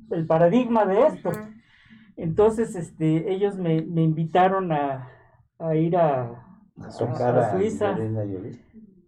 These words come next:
Speaker 1: No, no,
Speaker 2: Sí, sí.
Speaker 3: Ah.
Speaker 1: pues, me encantaría, pero no, no, nada más ahorita ya, ya se operó, así es que no. Este, y justamente de lo que hablábamos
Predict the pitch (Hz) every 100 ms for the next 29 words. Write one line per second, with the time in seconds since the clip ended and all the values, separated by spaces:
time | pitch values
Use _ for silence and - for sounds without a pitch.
0 | _ - 170 170 160 151 - - - 110
1 | 113 233 165 147 135 139 185 240 226 180
2 | 202 226 240 220 226 233 220 - - 269
3 | 269 269 262 220 220 214 185 165 175 170
4 | 175 180 175 165 165 143 143 - - -
5 | - - _ _ - - 170 180 180 170
6 | - - 185 190 185 - _ _ _ _
7 | _ _ _ - 240 240 247 247 - _
8 | - - _ - - - - - 294 302
9 | 302 269 254 254 214 175 185 175 190 202
10 | 202 208 214 214